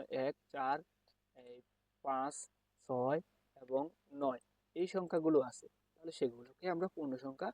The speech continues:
বলতে পারবো। So এর যার শেষে এই স-, নিচের সংখ্যাগুলোর যে, যার শেষে দেখবা দুই, তিন,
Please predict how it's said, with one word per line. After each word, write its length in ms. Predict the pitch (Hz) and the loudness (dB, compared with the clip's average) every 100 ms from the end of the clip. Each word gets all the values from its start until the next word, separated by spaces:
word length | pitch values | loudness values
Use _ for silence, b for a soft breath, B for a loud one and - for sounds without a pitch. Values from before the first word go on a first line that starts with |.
| _ _ _ | _ _ _
বলতে 200 | - 175 156 | 2 2 2
পারবো। 240 | - 143 - _ - | -2 -6 -8 _ -2
So 100 | 175 156 - - | 6 6 4 2
এর 240 | 151 175 - 143 | 6 6 4 4
যার 240 | 151 151 180 - | 10 10 10 2
শেষে 460 | - 160 151 170 147 185 | 10 10 10 10 10 8
এই 140 | 185 185 | 6 2
স-, 140 | - 165 | 0 -2
নিচের 380 | 170 196 220 | -2 4 6
সংখ্যাগুলোর 640 | 208 - 160 170 175 151 160 - b _ _ | 6 4 2 4 6 6 4 0 b _ _
যে, 220 | - 143 180 190 - 165 | 0 8 10 8 6 4
যার 240 | 135 139 160 | 8 8 8
শেষে 300 | - 190 185 | 6 4 6
দেখবা 340 | 175 139 139 175 _ _ _ _ _ _ _ _ _ _ _ _ 160 | 6 6 6 4 _ _ _ _ _ _ _ _ _ _ _ _ 10
দুই, 200 | 170 208 | 12 12
তিন, 260 | - 147 | 10 -2